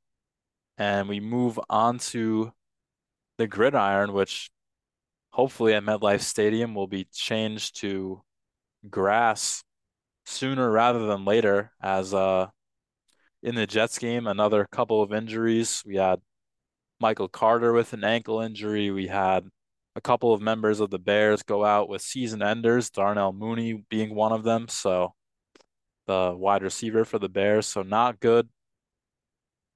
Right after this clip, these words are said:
I believe when fifa comes to America, any stadium that they play games at will have to be grass for the World Cup. So not sure if that will mean a change just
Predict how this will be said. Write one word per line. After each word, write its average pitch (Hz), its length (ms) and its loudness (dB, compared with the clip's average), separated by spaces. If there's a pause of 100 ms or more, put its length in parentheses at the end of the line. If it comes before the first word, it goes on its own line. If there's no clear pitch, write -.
(300)
I 120 80 -6
believe 110 340 -2
when 110 140 -4
fifa 113 420 -4
comes 110 600 -2 (200)
to 113 160 -4
America, 104 600 2 (600)
any 113 180 -2
stadium 110 460 2
that 104 140 -2
they 104 120 2
play 104 300 0
games 104 480 -4
at 104 260 4 (160)
will 104 120 -2
have 101 240 0
to - 80 -20
be 98 160 -10
grass 98 640 0 (560)
for 113 140 -2
the 95 80 0
World 101 300 2
Cup. 117 300 0
So 92 480 0 (280)
not 98 180 -2
sure 101 220 0
if 98 100 -4
that 104 140 2
will 98 160 -2
mean 98 400 -12 (1400)
a 95 360 2
change 107 560 -2
just - 440 -2